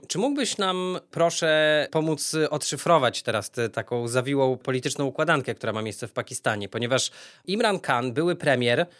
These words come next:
a przy okazji światowej sławy krykiecista, siedzi w więzieniu, podczas gdy jego partia, Pakistański Ruch na Rzecz Sprawiedliwości, zdobyła największą liczbę głosów, bo aż dziewięćdziesiąt trzy. Jak już mówiłeś, w tym parlamencie jest ponad trzysta czterdzieści miejsc.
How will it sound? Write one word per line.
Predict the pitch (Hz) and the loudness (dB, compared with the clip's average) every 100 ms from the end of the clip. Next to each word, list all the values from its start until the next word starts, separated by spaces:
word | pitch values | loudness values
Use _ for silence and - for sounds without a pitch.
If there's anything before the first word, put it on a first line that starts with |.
| _ | _
a | - | -6
przy | - 151 | -2 0
okazji | 139 147 147 | 2 0 0
światowej | - 139 143 135 | -2 2 2 2
sławy | 139 131 131 131 | 4 2 4 2
krykiecista, | 127 143 147 139 131 - 117 131 170 - _ - | 2 -2 -2 -2 -4 0 2 2 0 -12 _ -8
siedzi | - 202 214 | -2 0 2
w | |
więzieniu, | 175 135 127 110 113 170 - _ - | 0 2 2 2 0 -2 -8 _ -12
podczas | 139 147 | -6 -4
gdy | 127 143 | 0 0
jego | 165 160 | 2 4
partia, | 165 147 139 | 4 2 0
Pakistański | 139 131 123 147 139 139 | -2 -6 -2 -2 -2 -4
Ruch | 135 143 | -4 -2
na | |
Rzecz | 131 131 | -2 -2
Sprawiedliwości, | - 135 131 127 123 131 - 131 123 | -4 -2 -2 -2 -2 -2 -2 -6 -6
zdobyła | 117 135 131 131 | -4 -4 0 0
największą | 131 135 151 147 131 | 2 0 -2 -2 -4
liczbę | 131 117 123 | -6 -4 -2
głosów, | 117 110 - 180 160 | 0 -2 -2 -6 -6
bo | 117 120 117 | -4 0 0
aż | 104 | -2
dziewięćdziesiąt | 120 113 110 104 110 | -6 -6 -6 -6 -8
trzy. | - - 110 214 - - _ _ | -6 -4 -2 -2 -6 -20 _ _
Jak | 131 120 | -4 -4
już | 131 | -2
mówiłeś, | 135 131 127 | 0 0 0
w | |
tym | 131 | 0
parlamencie | 123 123 123 120 117 | 0 2 0 -2 -4
jest | - - | -6 -8
ponad | 123 120 | -6 -6
trzysta | - 131 123 | -8 -6 -6
czterdzieści | - 113 113 - | -4 -6 -6 -6
miejsc. | 107 107 165 - | -4 -4 -4 -10